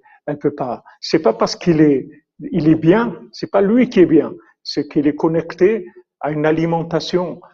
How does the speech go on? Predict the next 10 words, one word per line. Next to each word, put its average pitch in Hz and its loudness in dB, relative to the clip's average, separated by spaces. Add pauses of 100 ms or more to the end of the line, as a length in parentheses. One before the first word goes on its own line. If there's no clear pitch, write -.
(260)
d'une 151 -4
conscience 185 -4 (1040)
qui 190 -2
est 214 0
au-dessus 196 4
de 160 0
cette - -2
folie-là. 156 0 (240)
C'est 120 -14
tout. - -20